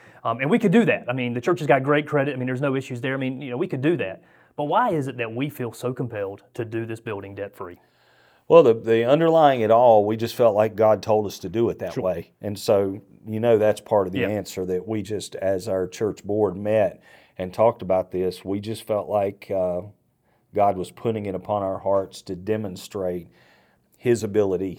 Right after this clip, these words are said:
Speaker 2: to provide for his church
Speaker 1: Mm.
Speaker 2: and not to have to go, you know, we're really big on not going to places asking for them to donate to us, but we're, we're big on going to people trying to help them.
Speaker 1: Mm-hmm.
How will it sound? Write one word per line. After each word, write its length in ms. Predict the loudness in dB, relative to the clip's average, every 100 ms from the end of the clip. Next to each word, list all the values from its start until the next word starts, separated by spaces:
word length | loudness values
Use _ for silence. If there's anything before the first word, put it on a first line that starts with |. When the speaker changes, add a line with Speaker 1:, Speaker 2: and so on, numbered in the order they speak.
| -12
Speaker 2:
to 180 | -12 -10
provide 560 | -6 0 2 2 0
for 160 | -6 -8
his 200 | -10 -14
church 540 | -10 -8 -8 -10 -18
Speaker 1:
Mm. 120 | -20 -20 _ _ _
Speaker 2:
and 260 | -8 -6 -4
not 300 | -2 -2 -4
to 60 | -2
have 300 | 0 0 -2
to 60 | -2
go, 140 | 0
you 160 | 0 -2
know, 100 | -4
we're 140 | -4 -2
really 280 | 0 0 0
big 280 | -2 -2 -2
on 180 | -4
not 260 | -4 -6 -6
going 280 | -8 -8 -8
to 60 | -8
places 580 | -4 -4 -4 -8 -12 -10
asking 520 | -4 -4 -4 -10 -14
for 140 | -10 -10
them 260 | -10 -10
to 100 | -10
donate 480 | -6 -6 -4 -6 -8
to 140 | -10 -6
us, 320 | -2 -2 -4
but 160 | -8 -8
we're, 160 | -6 -8
we're 280 | -8 -8 -6
big 240 | -6 -6
on 200 | -8 -8
going 280 | -6 -6 -10
to 60 |
people 340 | -12 -10 -10 -10
trying 360 | -8 -8 -6
to 60 | -8
help 300 | -4 -6 -6
them. 260 | -8 -6 -6
Speaker 1:
Mm-hmm. 200 | -10 -12